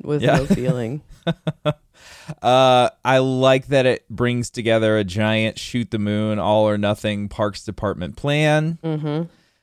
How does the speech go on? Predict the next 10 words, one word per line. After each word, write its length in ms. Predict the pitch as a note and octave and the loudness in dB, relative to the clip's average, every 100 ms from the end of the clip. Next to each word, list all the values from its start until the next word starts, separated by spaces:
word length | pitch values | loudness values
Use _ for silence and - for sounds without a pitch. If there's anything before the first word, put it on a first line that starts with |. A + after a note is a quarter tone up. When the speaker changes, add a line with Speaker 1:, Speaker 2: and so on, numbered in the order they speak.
| _ | _
Speaker 2:
I 100 | G2+ | -2
like 500 | A#2 A#2+ A#2+ A2 - | 2 2 2 0 -4
that 240 | A2+ G#2+ G#2 | 0 0 0
we 160 | A2+ | 0
are 80 | G#2+ | -2
finally 460 | - C3 C3+ C#3 B2 | 0 0 2 0 -2
getting 340 | A#2 A2 A2 | -2 -2 -4
Tom 500 | - A2 G#2 G#2 G#2 | -6 -2 0 0 -2
and 220 | - E2+ E2+ | -6 -6 -4
Lucy. 760 | F#2+ A#2 A2+ B2 A#2+ A#2+ B2 | -2 -2 -4 -2 0 0 -2